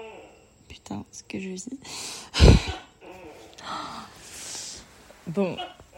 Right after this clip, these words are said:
si vous permettez, je vais essayer de regarder s'il y a des gens dehors.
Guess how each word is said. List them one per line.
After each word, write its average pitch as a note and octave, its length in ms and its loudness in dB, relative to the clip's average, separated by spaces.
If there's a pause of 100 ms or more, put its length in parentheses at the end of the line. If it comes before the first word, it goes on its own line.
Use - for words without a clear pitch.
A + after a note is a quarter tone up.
(640)
si G#3+ 400 -2
vous G3+ 240 -2
permettez, G#3 500 2
je G#3+ 140 2
vais F#3+ 120 4
essayer G#3+ 300 2
de G3+ 140 4
regarder F#3+ 380 0
s'il - 260 -8
y F#3 40 -4
a - 20 -4
des - 360 4
gens F#3+ 200 -2 (100)
dehors. F3+ 800 -6